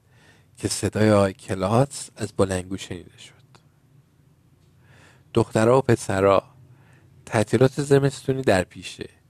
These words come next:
اگه شما بچه‌ها بتونید پیش از فرارسیدن تعطیلات شب‌ها تو خونه همراه والدینتون یک میلیون دقیقه مطالعه کنید،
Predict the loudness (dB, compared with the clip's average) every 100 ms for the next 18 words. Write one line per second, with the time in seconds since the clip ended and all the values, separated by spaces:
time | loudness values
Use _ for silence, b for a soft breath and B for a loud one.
0 | _ b b b b _ 0 2 2 0
1 | -2 2 2 0 -2 -2 4 2 2 -12
2 | -18 -20 _ _ -12 -12 -4 -4 -4 -14
3 | b b b _ -2 0 0 -2 -6 -6
4 | 0 2 2 -2 -8 -8 -12 -4 -4 -4
5 | _ _ b b b b -8 -4 -2 -2
6 | -4 -6 -8 -12 -2 -2 -2 -10 -4 -2
7 | -2 0 0 2 -2 -2 -2 -2 -8 -18
8 | -20 -20 b b b b b _ 2 2
9 | 2 -8 -6 2 2 2 -2 -4 -2 -2
10 | -2 -10 -10 -12 -12 -14 -12 -4 0 0
11 | 0 -4 -2 -2